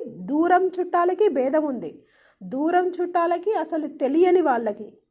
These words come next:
ఒక స్ట్రేంజర్స్‌కి భేదం ఉంది. అట్లనే కుటుంబం, నా మనుషులు అనుకునే నలుగురు నన్ను చూసుకోవడానికి నాతో పాటు ఉండే వాళ్ళనే కుటుంబం అని అనుకుంటాము.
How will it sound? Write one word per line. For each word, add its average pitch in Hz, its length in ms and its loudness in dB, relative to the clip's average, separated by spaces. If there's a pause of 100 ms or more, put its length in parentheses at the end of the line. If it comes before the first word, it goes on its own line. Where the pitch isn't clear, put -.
(540)
ఒక 247 180 -6
స్ట్రేంజర్స్‌కి 311 1000 0
భేదం 302 340 2
ఉంది. 220 320 -6 (380)
అట్లనే 339 760 0 (680)
కుటుంబం, 359 840 2
నా 269 280 -2
మనుషులు 349 460 0
అనుకునే 320 500 0
నలుగురు 302 800 0 (200)
నన్ను 302 240 0
చూసుకోవడానికి 381 960 0
నాతో 285 400 -2
పాటు 370 320 2
ఉండే 311 380 2
వాళ్ళనే 370 420 2
కుటుంబం 359 520 0
అని 381 120 0
అనుకుంటాము. 349 720 -2